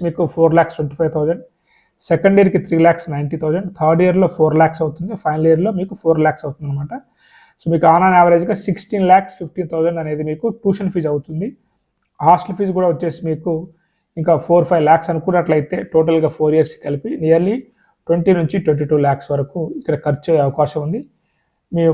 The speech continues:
మంచిగా కష్టపడి హైయెస్ట్ ప్యాకేజ్ కనుక తెచ్చుకున్నట్లయితే మీరు పెట్టినటువంటి ఫీజు అనేది పెద్ద ఎక్కువేం కాదనుకోవచ్చు. But యావరేజ్ ప్యాకేజ్, లో ప్యాకేజ్ కనుక వెళ్ళినట్లయితే కొంచెం ఇబ్బంది పడే అవకాశం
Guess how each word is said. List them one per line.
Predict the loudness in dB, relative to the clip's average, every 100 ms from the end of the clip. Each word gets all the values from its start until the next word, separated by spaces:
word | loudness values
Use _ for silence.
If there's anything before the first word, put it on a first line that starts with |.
| 2
మంచిగా | 4 4 4
కష్టపడి | 2 0 0 2 0 -4 -16 _ _ _ -6
హైయెస్ట్ | 2 2 2 0
ప్యాకేజ్ | 0 0 -2 -2
కనుక | -4 -4
తెచ్చుకున్నట్లయితే | -6 -4 -2 0 0 0 -6 -8 _ -4
మీరు | 0 0
పెట్టినటువంటి | 0 0 -2 -4 -2
ఫీజు | 2 2
అనేది | 0 -4 -6 -10 _ _ _
పెద్ద | -4 0 -2
ఎక్కువేం | 0 0 0 -2
కాదనుకోవచ్చు. | -2 -2 -2 0 -2 -4 -12 -14 _ _ _ _ _ -10
But | -6 0
యావరేజ్ | 4 4 2 2
ప్యాకేజ్, | 0 0 -2 -2 0
లో | 0 2
ప్యాకేజ్ | 2 2 -4
కనుక | -6 -4
వెళ్ళినట్లయితే | -4 -4 -6 -6 -6 -10 _ _ _
కొంచెం | -6 -4
ఇబ్బంది | -2 -2 -2
పడే | -2
అవకాశం | -2 -6 -10